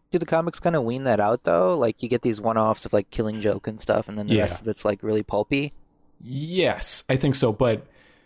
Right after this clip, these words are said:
Speaker 2: those are all gonna start happening, and then by, like, the early nineties, I'm sure it's just, like, Spawn.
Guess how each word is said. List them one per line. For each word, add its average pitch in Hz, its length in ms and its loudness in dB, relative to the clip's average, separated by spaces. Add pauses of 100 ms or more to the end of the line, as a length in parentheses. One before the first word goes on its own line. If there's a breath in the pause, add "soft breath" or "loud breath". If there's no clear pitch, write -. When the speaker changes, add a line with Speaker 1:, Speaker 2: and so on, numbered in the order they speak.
(500 soft breath)
Speaker 2:
those 139 400 2
are 123 80 4
all 113 160 4
gonna 110 180 0
start 104 220 2
happening, 113 580 0 (140)
and 113 180 2
then 104 540 0 (200)
by, 123 260 -2
like, 113 180 0
the 113 60 -2
early 104 240 2
nineties, 92 380 -4
I'm 107 120 -4
sure 107 160 -2
it's 107 120 -4
just, - 200 -4
like, - 240 -8
Spawn. - 960 -2